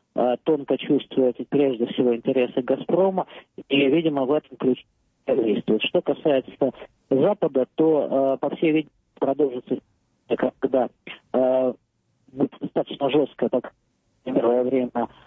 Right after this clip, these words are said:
э, руководиться, и господин Медведев, кстати говоря,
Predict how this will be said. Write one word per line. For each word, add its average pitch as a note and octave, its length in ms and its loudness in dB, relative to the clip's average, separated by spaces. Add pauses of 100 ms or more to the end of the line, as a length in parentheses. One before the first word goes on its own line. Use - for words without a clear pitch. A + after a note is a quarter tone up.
(160)
э, C3+ 280 2 (580)
руководиться, D3 760 0 (200)
и C3 260 2
господин C3+ 440 -2
Медведев, C3 440 2
кстати - 360 -2
говоря, B2+ 280 2